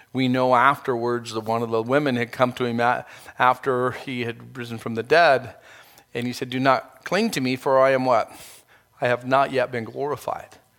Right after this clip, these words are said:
So there's a fascinating thing that happened with this group of people that's very unique, but we can learn from it. So anyway, he, he says here,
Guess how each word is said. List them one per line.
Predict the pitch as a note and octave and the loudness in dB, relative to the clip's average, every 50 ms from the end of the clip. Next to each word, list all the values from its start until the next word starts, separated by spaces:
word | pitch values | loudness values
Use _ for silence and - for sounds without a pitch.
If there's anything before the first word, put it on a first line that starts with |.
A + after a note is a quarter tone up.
| _ _ _ _ _ _ _ _ | _ _ _ _ _ _ _ _
So | - - C3 | -10 -6 -6
there's | A#2 A#2 A#2+ A2+ | -4 -4 -6 -6
a | A#2+ A#2 | -8 -10
fascinating | - - - - - - - - G3 F3 F3 E3 D#3+ E3 E3 D3+ | -10 -10 -8 -8 -8 -6 -6 -6 -4 -4 -4 -4 -4 -4 -4 -6
thing | C3+ - - F3+ F3+ F3+ E3+ | -6 -4 -2 -2 0 0 0
that | D#3 C3 - | 0 -2 -2
happened | - D3 D3+ D#3 E3 E3 E3 D3 C#3 | 0 0 2 2 2 0 -2 -2 -4
with | C3+ C#3 C3 | -4 -4 -2
this | D#3 E3 D#3 - - - - - - - - _ - | -2 -2 -2 -4 -6 -10 -14 -18 -20 -20 -20 _ -12
group | - A#2+ A2+ D3+ D3 - | -8 -8 -8 -6 -6 -6
of | D3+ C3+ - | -8 -8 -6
people | - F3 F3 E3 - C#3 B2 A#2 A2+ - - - - - - | -6 -6 -6 -4 -2 -2 0 0 -2 -2 -8 -20 -18 -10 -8
that's | C3+ B2 - | -8 -8 -6
very | - - D3 C#3+ C#3+ C#3+ | -2 0 2 2 2 2
unique, | C#3+ C#3+ C3+ C3+ D3 C#3+ C3 B2 - | 0 -2 -2 -2 -2 -2 -2 -4 -6
but | - A#2+ | -10 -10
we | A#2+ B2+ | -8 -8
can | B2+ C3 A#2+ B2 B2+ | -6 -4 -4 -2 0
learn | C3+ C#3 C#3 C3+ | 0 0 0 0
from | B2+ - - C3+ B2 A#2+ | -2 -2 -4 -2 -2 -4
it. | A#2+ - - - - - - | -6 -8 -12 -18 -20 -20 -8
So | - - F3 | -2 2 4
anyway, | G3 G#3 G3 F3+ D#3 C3+ C3+ | 4 6 6 4 4 4 2
he, | C#3+ D#3+ D#3 | 2 0 -2
he | C#3 D3 | -4 -4
says | C#3+ - - F3 E3+ D3 | -4 0 2 2 2 2
here, | - D#3 D3+ D3 C3+ | 2 0 0 0 0